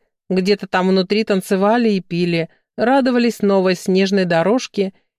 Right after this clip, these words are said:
и совокуплялись в туалетах или прямо на танцполе.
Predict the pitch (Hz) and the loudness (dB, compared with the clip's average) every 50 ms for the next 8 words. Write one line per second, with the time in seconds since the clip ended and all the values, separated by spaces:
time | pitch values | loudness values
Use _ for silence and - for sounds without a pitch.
0 | _ _ - 262 254 - - 247 226 233 - - 240 214 - 247 262 285 294 285 | _ _ -4 -4 -2 -2 -2 -2 -2 -2 -2 -4 -4 -2 0 0 2 2 2 2
1 | 269 269 - - - - 170 156 160 165 180 202 214 - 180 - - - - 262 | 2 0 -2 -4 -4 -2 0 0 2 2 2 0 0 -2 -4 -6 -8 -6 -2 0
2 | 269 262 220 - 190 185 190 185 175 - - 165 160 - - - - 139 139 139 | 2 2 2 0 0 0 0 0 0 -2 -2 -4 -6 -6 -8 -6 -4 -2 -2 -2
3 | 139 147 175 | -4 -6 -10